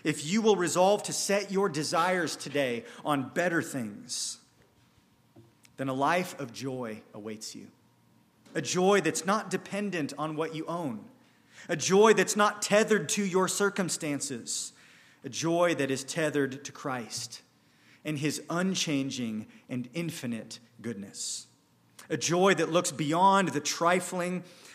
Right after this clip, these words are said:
the, the, the passing trifles of this world. A joy that's anchored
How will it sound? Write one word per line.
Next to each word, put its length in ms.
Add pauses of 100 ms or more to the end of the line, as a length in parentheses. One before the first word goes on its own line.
the, 380
the, 160
the 120
passing 520
trifles 640
of 200
this 200
world. 440 (320)
A 60
joy 360
that's 260
anchored 560